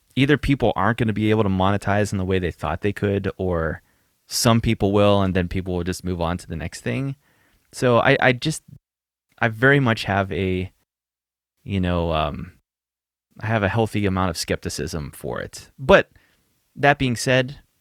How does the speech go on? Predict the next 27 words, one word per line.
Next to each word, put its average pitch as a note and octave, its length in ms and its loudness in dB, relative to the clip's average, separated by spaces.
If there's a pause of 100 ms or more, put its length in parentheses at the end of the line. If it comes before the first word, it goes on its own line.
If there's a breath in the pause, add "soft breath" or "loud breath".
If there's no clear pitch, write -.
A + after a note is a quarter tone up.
(400)
I A2+ 60 2
think G#2+ 180 -2
it's G#2 160 -6
totally G2+ 480 -2 (1160)
fair A#2 320 0
enough G#2 280 0
to, - 120 -4
like, F2 380 -4 (100)
look C#3 300 0
into A#2 320 0
it F2 100 0
to - 60 -6
see G#2 160 -4
if F#2+ 140 -4
it F#2 80 -2
is G#2 120 0
a F#2 60 0
thing, G2 300 -4
just - 320 -6
kind D#3+ 180 0
of D3+ 60 0
the A#2+ 60 -2
same B2 220 0
way A2+ 200 0
I G#2 80 2
am G#2 180 2
with G2+ 160 0